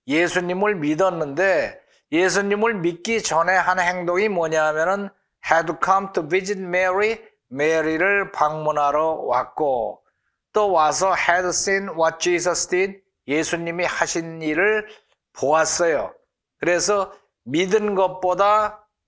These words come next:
온 것, 본 것이 먼저다. 그래서 더 과거를 쓴 겁니다.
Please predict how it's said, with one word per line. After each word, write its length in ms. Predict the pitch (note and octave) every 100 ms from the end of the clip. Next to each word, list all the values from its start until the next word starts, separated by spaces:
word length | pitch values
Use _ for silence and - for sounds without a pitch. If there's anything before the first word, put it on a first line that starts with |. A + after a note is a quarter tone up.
| _
온 400 | - D#3+ F#3 F3+
것, 360 | E3+ C#3+ - - _ _ _
본 260 | - E3+ F3+
것이 400 | E3+ E3 G3 G3+
먼저다. 840 | B2 B2 C#3 D3+ F#3 E3+ A#2+ - - _ _
그래서 640 | D3 D#3 C#3+ F#3 F#3+ - _ -
더 160 | C#3
과거를 480 | C#3 D3+ C3+ C#3+ D#3
쓴 240 | - F#3+ D#3+
겁니다. 680 | C#3 C3+ B2 D3 E3+ -